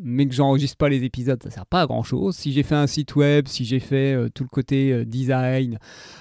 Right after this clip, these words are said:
tout le côté technique, euh, tout le côté ciblage, tout le côté marketing, mais sans avoir enregistré un seul épisode,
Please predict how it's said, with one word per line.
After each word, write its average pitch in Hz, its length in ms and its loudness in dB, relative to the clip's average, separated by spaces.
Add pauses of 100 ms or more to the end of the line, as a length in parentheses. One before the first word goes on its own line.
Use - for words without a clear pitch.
(140)
tout 147 100 -2
le 139 60 2
côté 143 300 2
technique, 147 800 2
euh, 120 160 2
tout 131 100 -4
le 120 60 -4
côté 139 280 0
ciblage, 139 840 0
tout - 80 -20
le - 60 -20
côté 131 200 -2
marketing, 135 720 -2
mais 117 180 -6
sans 175 260 4
avoir 139 200 4
enregistré 127 480 0
un 165 120 2
seul 147 180 0
épisode, 151 540 -2